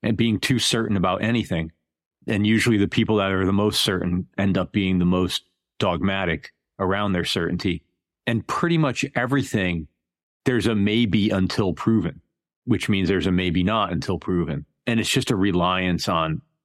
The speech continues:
I guess, the scientific method, maybe a fetishization of that or a, or a high re-, regard for it.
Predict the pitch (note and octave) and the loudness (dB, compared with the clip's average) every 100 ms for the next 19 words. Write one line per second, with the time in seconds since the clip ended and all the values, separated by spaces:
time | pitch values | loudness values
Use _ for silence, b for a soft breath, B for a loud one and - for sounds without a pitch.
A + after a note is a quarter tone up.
0 | _ _ _ - - D#2 - - F#2 F#2 | _ _ _ -8 -6 -6 -6 -6 -4 -4
1 | F#2 G2 F#2+ F#2 F#2 - A2 - F2+ E2 | -4 -6 -4 -4 -4 -4 -4 -2 -2 0
2 | F#2+ E2 G2+ F2 F2+ G2+ F#2 F2+ - A2 | 0 -2 -2 -2 -2 -4 -2 -2 -2 -2
3 | F2 F#2 F2 F2 E2+ D2+ D#2 F2 E2+ D2+ | -2 -2 -2 -2 0 0 -2 -2 -2 -2
4 | D2+ - - - F#2+ F2 E2 - - F#2 | -4 -8 -10 -2 -2 0 -2 -4 -4 -2
5 | F#2+ E2+ F#2+ - A2+ A2+ | 0 0 -2 -2 0 -2